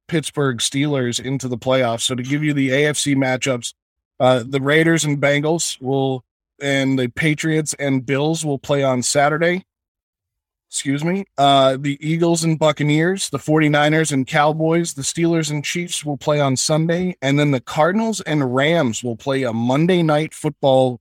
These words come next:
playoff game, which is, I believe, the second year that they've done that. So those are our fourteen, uh, teams. And guys, I guess first I'll start with, uh, I'll start with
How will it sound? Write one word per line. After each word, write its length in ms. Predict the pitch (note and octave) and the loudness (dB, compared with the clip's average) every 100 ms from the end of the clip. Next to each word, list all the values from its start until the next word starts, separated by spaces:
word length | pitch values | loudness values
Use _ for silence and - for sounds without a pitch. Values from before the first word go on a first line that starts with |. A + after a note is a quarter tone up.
| _ | _
playoff 420 | - D3 B2+ F#2+ | -2 2 2 0
game, 340 | G2+ F#2 F2 - | -4 -4 -6 -6
which 180 | A#2 G#2 | -6 -6
is, 260 | G2+ - - _ _ _ _ _ - | -8 -10 -16 _ _ _ _ _ -8
I 80 | A#2 | -4
believe, 220 | C3 B2+ | -2 -2
the 60 | |
second 400 | A2 - D3+ C3+ | -2 -2 0 2
year 160 | C3+ C3 | 2 2
that 140 | B2 | 0
they've 220 | A#2 A2+ A2 | 0 -2 0
done 180 | A#2 | 0
that. 200 | G2+ E2+ - _ _ - | 0 -4 -12 _ _ -8
So 400 | - D#3 C#3+ C3 D3+ | 2 4 4 0 -2
those 260 | E3+ G3+ | 0 2
are 140 | A3 G3+ | 2 2
our 100 | E3 | 2
fourteen, 760 | - E3 F3 E3 D#3+ D3+ D3+ _ | -2 -4 -4 -2 0 0 0 _
uh, 360 | C#3+ C#3 C3+ B2+ - - | 2 4 4 2 -4 -4
teams. 480 | E3+ E3 C#3+ C3+ - | 0 2 0 -2 -2
And 300 | C#3+ C#3 A#2+ | 0 0 -2
guys, 340 | D3+ D3+ D#3+ | 0 0 2
I 100 | D3+ | 0
guess 200 | D3 D#3+ | 0 -2
first 400 | - D#3+ G#3 - | -2 -2 0 0
I'll 140 | C#3+ B2+ | -4 -4
start 300 | D3 C#3 C3+ | -2 -2 0
with, 400 | C#3+ - - - - | -2 -2 -12 -20 -10
uh, 140 | C3 - | -8 -2
I'll 140 | C#3+ | -2
start 300 | - G3 A#3 | 4 4 4
with 280 | G3+ D#3+ | 0 -2